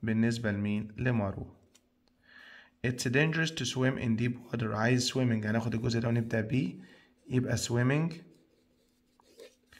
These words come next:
in deep water،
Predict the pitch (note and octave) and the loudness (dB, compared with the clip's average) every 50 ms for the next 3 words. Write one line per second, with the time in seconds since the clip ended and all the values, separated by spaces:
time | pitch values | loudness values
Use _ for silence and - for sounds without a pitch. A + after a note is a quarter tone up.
0 | - - - _ _ _ _ _ _ _ _ - C3+ C3+ C#3 D3+ D#3+ E3+ F#3 - | -20 -20 -20 _ _ _ _ _ _ _ _ -2 0 2 2 2 0 -2 -4 -8
1 | - - - - - _ _ _ _ _ _ _ _ _ _ _ _ _ _ _ | -12 -18 -20 -20 -20 _ _ _ _ _ _ _ _ _ _ _ _ _ _ _
2 | - A#2+ A2+ A#2+ B2 C3 C#3 D3 D3 - - - - - - - - - _ _ | -6 -4 0 2 4 4 4 2 0 -2 -8 -14 -20 -20 -20 -20 -20 -20 _ _
3 | _ _ _ _ - A#2 A#2 A#2+ B2 B2 B2+ - D3 D3+ E3+ | _ _ _ _ -6 -2 0 2 2 2 2 2 2 2 2